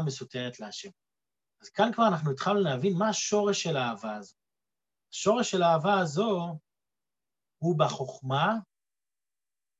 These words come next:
בחוכמה האלוקית, בחוכמה של עולם האצילות, חוכמתו של הקדוש ברוך הוא. במה זה שונה מהאהבה הקודמת שלמדנו? שהאהבה הקודמת היא לא מגיעה מהחוכמה,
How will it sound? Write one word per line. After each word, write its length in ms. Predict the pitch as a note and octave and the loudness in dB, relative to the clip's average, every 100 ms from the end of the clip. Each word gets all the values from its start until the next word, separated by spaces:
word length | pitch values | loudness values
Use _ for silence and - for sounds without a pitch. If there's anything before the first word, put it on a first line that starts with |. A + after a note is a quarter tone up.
| _ _ _ _ _ _ _ _ | _ _ _ _ _ _ _ _
בחוכמה 500 | C3 - - C3 D3 | -16 -14 -16 -8 -4
האלוקית, 540 | C#3 B2 - G3 _ _ _ _ _ _ _ A#2 | -4 -6 -12 -20 _ _ _ _ _ _ _ -8
בחוכמה 580 | A#2+ B2+ - C#3 F3+ | -6 -6 -6 -2 0
של 120 | E3+ C3+ | 0 -2
עולם 220 | C3+ C3 | -2 -4
האצילות, 400 | A#2+ - G#2+ - | -6 -10 -18 -16
חוכמתו 560 | B2+ A#2+ C3 C3 E3+ G3 | -14 -8 -8 -4 -2 -2
של 140 | E3+ | -4
הקדוש 400 | C3+ B2+ B2 - | -10 -10 -14 -16
ברוך 140 | G#2+ G2+ | -20 -20
הוא. 80 | _ _ _ _ _ _ _ _ _ _ | _ _ _ _ _ _ _ _ _ _
במה 340 | A#2 A#2+ C#3+ G3+ | -2 0 2 2
זה 120 | A3 | 2
שונה 440 | - D#3+ C#3+ F#3 | 0 0 0 -2
מהאהבה 500 | E3 C3 A#2 G#2+ D3 | -2 -2 -2 0 2
הקודמת 560 | E3 - A2+ - F3+ G#3 | 2 -2 -4 -2 0 -2
שלמדנו? 480 | A3+ A#3 B3+ B3 D4+ - _ _ _ _ | -2 -2 -2 -6 -10 -16 _ _ _ _
שהאהבה 380 | - A#2 A2 G3 | -8 -4 2 4
הקודמת 460 | G2 D#3 F3+ F#3+ D#3 | 4 -2 0 -2 -2
היא 120 | C#3+ | -2
לא 100 | E3 | -2
מגיעה 260 | E3+ D3 C#3 | -2 -2 -2
מהחוכמה, 640 | B2+ - - A2+ B2+ | -4 -6 -12 -6 -2